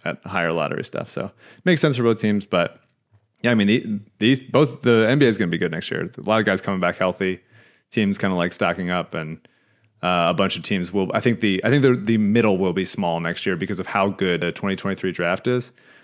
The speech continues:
I think a lot of teams will decide, "Let's, if the bottom falls out, let's let it really fall out because we could have a chance at Wembanyama," who's,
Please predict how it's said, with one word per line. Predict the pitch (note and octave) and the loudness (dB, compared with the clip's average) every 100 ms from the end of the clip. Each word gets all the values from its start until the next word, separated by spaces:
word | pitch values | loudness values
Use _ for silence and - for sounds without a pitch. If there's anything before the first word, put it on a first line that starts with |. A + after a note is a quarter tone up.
| _ | _
I | F#2+ | -4
think | G2+ | -2
a | F2 | 2
lot | E2+ D#2+ | 0 0
of | |
teams | - F2+ D#2+ | -2 -4 -2
will | E2+ E2 | -2 -2
decide, | F2 - D#2+ D2+ D2 - _ _ | -4 -2 0 0 -4 -12 _ _
"Let's, | - E2 - | -6 -6 -6
if | G2+ | -4
the | G2+ | -2
bottom | F2 E2 D#2+ | 0 0 -2
falls | D#2 D#2 | -4 -2
out, | E2 E2 | -2 -4
let's | F2 | -4
let | F2+ | -4
it | D#2+ | -4
really | E2 E2 | -4 -4
fall | - E2+ | -2 -2
out | E2 | -2
because | - - G2 | -6 -8 -8
we | - | -8
could | F2+ | -6
have | E2+ | -6
a | |
chance | E2+ E2 E2 | -6 -6 -6
at | D2 - _ _ A2 | -8 -8 _ _ -8
Wembanyama," | A2+ F#2+ D#2+ D#2+ D#2+ - | -4 -2 0 -2 -4 -6
who's, | F#2 - | -10 -12